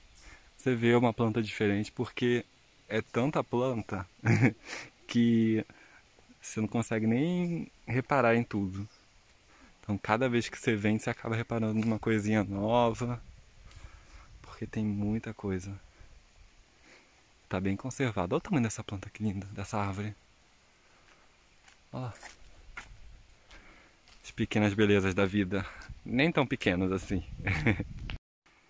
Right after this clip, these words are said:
E aqui tem esse, essa placa com "O tempo não passa".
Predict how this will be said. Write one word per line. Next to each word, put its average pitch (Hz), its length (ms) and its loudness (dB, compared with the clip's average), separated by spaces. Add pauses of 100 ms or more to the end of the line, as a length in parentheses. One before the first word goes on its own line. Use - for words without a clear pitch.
(240)
E 101 80 -4
aqui 101 240 -2
tem 107 240 2
esse, 101 380 0
essa 98 280 -8
placa 98 300 4
com 92 420 0
"O 90 40 -6
tempo 92 300 -2
não 90 140 -4
passa". 101 560 2